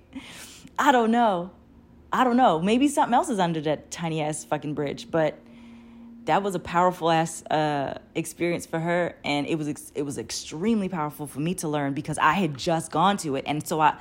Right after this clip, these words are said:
I was like, "Mommy, I just feel like I'm being brought in on this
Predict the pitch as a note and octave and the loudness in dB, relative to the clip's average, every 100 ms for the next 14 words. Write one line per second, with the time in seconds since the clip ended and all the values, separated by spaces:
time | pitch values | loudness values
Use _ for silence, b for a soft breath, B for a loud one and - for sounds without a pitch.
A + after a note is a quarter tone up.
0 | B B B B B - E3 D3+ D#3+ D3+ | B B B B B -4 -2 -2 -4 0
1 | F3+ F3+ D#3+ D3+ - F3+ F3 D#3 - D#3+ | 0 0 -4 -8 -8 -4 -2 -2 -2 -2
2 | E3 E3+ D#3+ D3 - - _ _ - E3+ | -2 -4 -4 -6 -10 -16 _ _ -2 2
3 | - F#3 G3+ D#3+ C#3+ - - | 2 2 0 0 -2 -4 -8